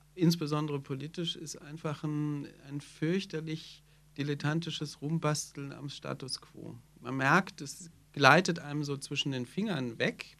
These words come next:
dieses ganze tolle Modell, was über Jahrzehnte großartig funktioniert hat, wahnsinnig erfolgreich war,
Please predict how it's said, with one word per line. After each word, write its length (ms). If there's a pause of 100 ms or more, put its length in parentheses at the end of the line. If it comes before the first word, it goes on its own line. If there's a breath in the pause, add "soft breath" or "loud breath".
dieses 300
ganze 640 (100)
tolle 280
Modell, 520
was 180
über 160
Jahrzehnte 560
großartig 680
funktioniert 580
hat, 160
wahnsinnig 440
erfolgreich 600
war, 160